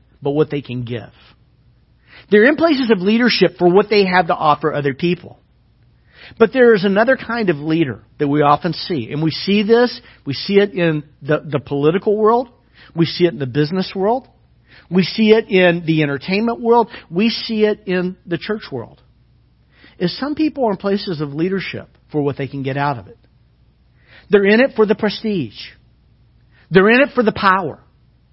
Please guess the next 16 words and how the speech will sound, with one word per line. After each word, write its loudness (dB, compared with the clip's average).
They're 6
in 4
it 4
for, 6
for 6
themselves, -2
and -2
not 0
really 2
what -6
they -2
can -6
give -6
to -14
other -10
people. -12